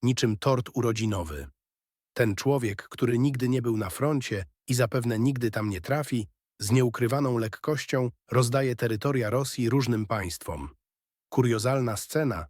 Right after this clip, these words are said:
przypomina raczej fragment filmu Idiokracja niż poważny program polityczny. Z niewyobrażalną pewnością siebie ekspert przydziela Kuryle i Sachalin Japonii, argumentując to różnicą w długości życia populacji.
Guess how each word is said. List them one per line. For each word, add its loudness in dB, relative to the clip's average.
przypomina 0
raczej 0
fragment 0
filmu 2
Idiokracja 0
niż 4
poważny 2
program 0
polityczny. -6
Z -2
niewyobrażalną 2
pewnością -2
siebie -2
ekspert -2
przydziela 2
Kuryle 0
i -4
Sachalin -2
Japonii, 0
argumentując 2
to 0
różnicą 0
w -8
długości -2
życia -2
populacji. -4